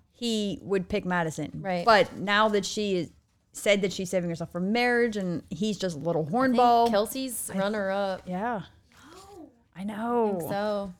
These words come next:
Speaker 1: Yeah.
Speaker 2: I did not expect it, but I think so. All right.
Speaker 1: Yeah, because if, if he keeps Victoria,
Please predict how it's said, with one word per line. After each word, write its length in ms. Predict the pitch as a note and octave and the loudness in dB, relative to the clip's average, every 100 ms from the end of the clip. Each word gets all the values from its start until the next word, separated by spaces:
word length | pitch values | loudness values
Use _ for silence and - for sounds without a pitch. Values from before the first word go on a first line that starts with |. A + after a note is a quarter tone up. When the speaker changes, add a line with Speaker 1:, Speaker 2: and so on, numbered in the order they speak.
| _ _ _ - | _ _ _ -18
Speaker 1:
Yeah. 400 | F#3+ A3+ G3 F3+ | -8 -4 -2 -4
Speaker 2:
I 140 | - G#3 | 2 2
did 140 | A3 | 4
not 120 | A3 | 0
expect 440 | A3 - - G#3 G#3+ | -2 -4 -2 -2 -2
it, 120 | G3 | -2
but 80 | G3 | 0
I 100 | F#3+ | -2
think 300 | G3+ G3+ G#3 | -4 -8 -8
so. 460 | - G#3 G3+ F#3 F#3+ - _ _ _ _ _ _ _ _ _ - - - - - - _ _ _ _ C4 | -4 0 0 0 -4 -12 _ _ _ _ _ _ _ _ _ -20 -20 -20 -20 -20 -20 _ _ _ _ -6
All 80 | |
right. 100 | C#4+ | -4
Speaker 1:
Yeah, 160 | G4+ G3+ | 2 4
because 340 | F#3 F#3 F#3+ | 4 2 0
if, 260 | E3+ D3 F3 E3+ - | 0 -6 -8 -8 -16
if 100 | - | -6
he 140 | A3 | -2
keeps 200 | A#3 C4 | 0 0
Victoria, 720 | A#3 A3 G#3 G#3 A3 A3+ A#3+ | 2 0 0 0 2 0 -2